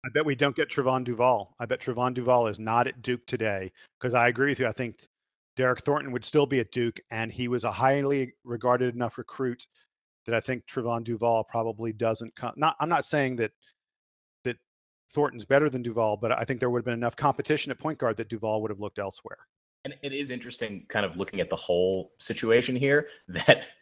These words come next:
Speaker 2: there's so much more intricate, like, like, recruiting what ifs related to the one and done era around when Tyus Jones was here rather than <laughs> when Luol Deng was here, because it wasn't like, you know, it wasn't like Duke wouldn't,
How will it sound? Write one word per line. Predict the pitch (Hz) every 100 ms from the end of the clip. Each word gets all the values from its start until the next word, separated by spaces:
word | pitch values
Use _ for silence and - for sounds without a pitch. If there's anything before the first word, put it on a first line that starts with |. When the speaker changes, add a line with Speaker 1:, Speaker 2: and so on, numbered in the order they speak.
| -
Speaker 2:
there's | 104 101
so | - 127
much | 131 127 -
more | 107 101 104 101 - - _ _ _ -
intricate, | 113 101 110 - 120 107 -
like, | 95 85 - - _ _ _ -
like, | 95 -
recruiting | 95 - - 113 113 110
what | 104 110
ifs | 113 - -
related | 95 85 90 90
to | 95
the | 87
one | 82 87
and | 82
done | 85 82
era | 82 85 85 90 90 _ _ -
around | 85 82 82 82
when | 85 82 _ _ -
Tyus | 87 80 -
Jones | 78 110
was | 131 123
here | 135 123
rather | - 92 95
than | 85
<laughs> |
when | 151 113
Luol | 104 95 90
Deng | 90 95
was | 117
here, | 123 135
because | 123 113
it | 110
wasn't | 95 156 143
like, | 101 90 - _ _ _ _ _
you | 107
know, | 90
it | -
wasn't | 90 107 113 98
like | 95 87 - - - 110 -
Duke | 113 110
wouldn't, | 110 107 -